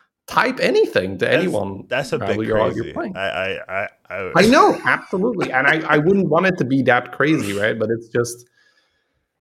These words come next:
Speaker 1: <clears throat> yeah, it's, it's very, uh,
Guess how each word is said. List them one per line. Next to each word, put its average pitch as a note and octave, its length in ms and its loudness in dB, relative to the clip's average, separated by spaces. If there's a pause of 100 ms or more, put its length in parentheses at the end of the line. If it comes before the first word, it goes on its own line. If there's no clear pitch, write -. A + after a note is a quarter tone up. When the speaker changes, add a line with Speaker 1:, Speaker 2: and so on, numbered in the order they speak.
(420)
Speaker 1:
<clears throat> - 0 - (880)
yeah, C3+ 300 6
it's, D3+ 260 4
it's D3+ 200 2
very, D#3+ 420 6
uh, G#2 420 4